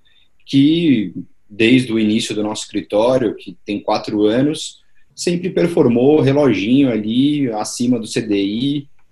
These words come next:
e tudo mais, e, e a gente teve esses movimentos aí um pouco mais bruscos nesse, nesse, é, cenário recente aí, e devido a todo esse motivo, toda essa explicação que você acabou de dar, e acho que com exemplos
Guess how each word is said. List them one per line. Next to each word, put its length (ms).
e 100
tudo 200
mais, 360
e, 220
e 200
a 20
gente 260
teve 460
esses 300
movimentos 600
aí 160
um 80
pouco 220
mais 160
bruscos 480
nesse, 500
nesse, 640
é, 400
cenário 400
recente 560
aí, 260
e 80
devido 280
a 60
todo 160
esse 160
motivo, 460
toda 160
essa 140
explicação 500
que 140
você 260
acabou 260
de 140
dar, 400
e 160
acho 280
que 400
com 180
exemplos 800